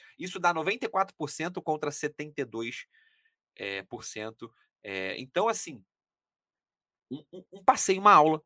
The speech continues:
de futebol. A Espanha, é, não precisou ser, é, ofensiva o tempo todo, no sentido de, de parecer tá agoniada pra fazer gol o tempo todo, porque os gols foram saindo de forma completamente natural.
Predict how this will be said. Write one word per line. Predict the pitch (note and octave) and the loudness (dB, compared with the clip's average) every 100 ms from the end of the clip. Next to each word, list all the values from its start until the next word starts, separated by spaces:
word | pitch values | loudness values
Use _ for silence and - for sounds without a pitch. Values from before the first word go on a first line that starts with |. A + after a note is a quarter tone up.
| - | -10
de | - | -14
futebol. | B2+ A2+ G2+ A2 - | -12 -6 -2 -2 -4
A | A#2+ | -8
Espanha, | - - C#3 D3 C3+ A#2+ - | -6 -4 -2 0 -2 -4 -6
é, | G#2+ G#2 G2+ G#2 G#2 | -6 -4 -4 -6 -4
não | D3+ A3 | -4 -2
precisou | G3 F3 D3 D3+ | -2 -2 0 0
ser, | - - C3+ A2+ - _ _ _ _ _ _ _ _ _ | 0 0 -2 -2 -8 _ _ _ _ _ _ _ _ _
é, | G#2+ G#2 G2+ F#2+ F#2 F#2 F2+ - - | -4 -2 -2 -4 -4 -6 -8 -10 -8
ofensiva | C3+ E3+ C#3 - G3+ F3 | -6 -6 -6 -6 -4 -6
o | C3 | -6
tempo | C3+ - | -8 -10
todo, | B2 C#3+ F3+ C3 | -10 -4 -2 -4
no | |
sentido | B2+ C#3 B2 D3 | -12 -14 -10 -8
de, | C3+ C3+ C#3+ B2+ A#2 G2+ - | -8 -6 -4 -4 -6 -10 -12
de | - | -4
parecer | C#3 C#3+ - D3+ | -2 0 -4 0
tá | - | 4
agoniada | D3+ C3+ A#2+ D3 C#3 D#3 E3+ | 6 4 0 -4 4 4 4
pra | - | -2
fazer | - A#2+ | -8 -6
gol | A2 A2+ | -6 -6
o | |
tempo | A#2+ A2+ | -8 -4
todo, | E3 G#3 | -2 -2
porque | - A3+ | -2 0
os | G3 | 2
gols | E3 A3+ | 4 2
foram | - | 2
saindo | G#3+ G#3+ A3+ | 0 -2 -4
de | |
forma | - A#3 A#3 | 0 0 0
completamente | - B3+ - F3 F3+ C#4 G3 G#3 | -10 -18 -6 -2 -2 -2 -6 -4
natural. | F#3 G#3 D#3 D3 | -4 0 4 4